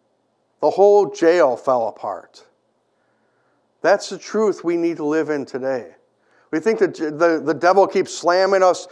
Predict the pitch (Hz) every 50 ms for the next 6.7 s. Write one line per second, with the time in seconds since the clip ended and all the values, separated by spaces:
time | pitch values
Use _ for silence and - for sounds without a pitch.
0 | - - - - 147 180 190 208 202 208 202 196 185 180 165 180 - 190 196 202
1 | 185 160 135 123 139 156 208 233 160 151 156 175 202 208 - 156 - - - -
2 | - - 156 - - - _ - - _ _ _ _ _ _ _ _ _ _ _
3 | _ - 180 202 226 208 185 - - 220 196 214 240 190 180 175 156 151 151 147
4 | 143 139 147 170 190 196 196 175 160 147 143 156 170 190 190 185 185 170 175 -
5 | - - _ - - 208 185 190 185 175 180 196 180 151 135 - - 202 208 185
6 | 175 165 147 135 131 120 110 110 107 95 80 - _ _